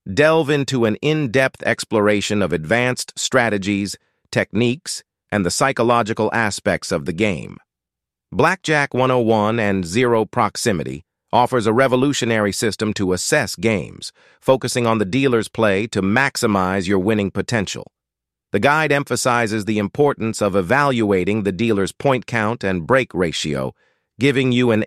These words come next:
edge even before you place your first bet. You'll master the skill of leveraging non-random card distributions, ensuring you always play in games where the odds are tilted in your favor. What sets this guide apart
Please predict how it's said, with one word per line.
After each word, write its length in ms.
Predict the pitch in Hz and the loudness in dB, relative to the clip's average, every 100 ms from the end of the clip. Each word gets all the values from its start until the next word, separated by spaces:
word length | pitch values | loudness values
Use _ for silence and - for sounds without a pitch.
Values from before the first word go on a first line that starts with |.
| - | 2
edge 380 | 143 123 104 | 2 4 0
even 340 | - 135 123 120 | -2 -2 0 0
before 400 | 104 - 127 120 | 0 2 2 2
you 160 | 110 | 0
place 380 | 107 120 117 - | -2 0 0 0
your 120 | 98 | -4
first 400 | 87 101 87 - | -2 0 -2 -2
bet. 340 | 85 98 - - _ _ _ _ | -2 -2 -2 -18 _ _ _ _
You'll 160 | - 127 | 0 2
master 440 | 123 147 151 - | 4 2 0 -2
the 120 | 110 101 | -2 -2
skill 360 | - 131 120 | 0 2 4
of 100 | 107 | 2
leveraging 600 | 90 120 107 107 104 98 | 2 2 2 2 2 2
non-random 840 | 92 117 117 117 104 117 113 98 | 2 2 2 2 2 2 2 0
card 380 | 92 135 123 113 | 0 2 4 4
distributions, 920 | 95 - 92 80 85 - 64 50 - - _ _ | 0 0 -4 -2 -2 -4 -8 -10 -14 -16 _ _
ensuring 560 | 107 110 - 156 143 135 | -2 0 2 4 4 2
you 160 | 117 - | 0 2
always 460 | 135 160 139 110 | 4 4 4 2
play 340 | - - 120 101 | -2 0 2 2
in 180 | 95 90 | 0 2
games 460 | 117 101 90 95 | 2 2 -2 -4
where 140 | 87 90 | 0 0
the 160 | 87 - | 0 2
odds 320 | 117 113 92 | 2 2 2
are 160 | 82 - | -2 -2
tilted 460 | - 143 - 78 | 0 0 0 -4
in 160 | 76 80 | -2 -2
your 140 | 78 | -2
favor. 540 | 76 123 110 64 58 - _ _ _ _ | -2 0 0 -2 -12 -18 _ _ _ _
What 220 | - 123 - | -2 0 0
sets 340 | - 170 - | 0 0 0
this 220 | 127 147 | -2 0
guide 300 | 107 135 123 | 2 2 2
apart 520 | 87 - 120 90 - | -2 0 0 0 -4